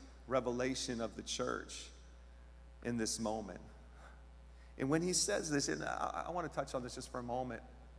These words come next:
um, so pivotal is this moment in the building of the church that when it talks about, "Hey, you're, you're Peter, and on this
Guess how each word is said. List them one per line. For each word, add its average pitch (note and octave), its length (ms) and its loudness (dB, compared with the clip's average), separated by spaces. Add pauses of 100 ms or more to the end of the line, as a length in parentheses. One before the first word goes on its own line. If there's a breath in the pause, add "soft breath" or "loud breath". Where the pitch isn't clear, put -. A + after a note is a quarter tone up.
(800)
um, A2+ 440 2 (1300 loud breath)
so G#3+ 340 6
pivotal E3+ 640 6
is C#3+ 220 4
this C3+ 280 2
moment B2+ 640 2 (1200)
in C3+ 100 2
the C3+ 80 4
building C#3 400 4
of B2+ 80 0
the B2 80 -2
church C3 540 4 (1300)
that C3 160 8
when D#3 160 6
it C#3+ 100 4 (560)
talks F3+ 400 6
about, C3 360 8
"Hey, D3 220 6
you're, D3 140 6
you're C#3+ 180 4
Peter, B2+ 600 0 (1040)
and C3 240 2 (100)
on C#3 260 6
this C3 240 2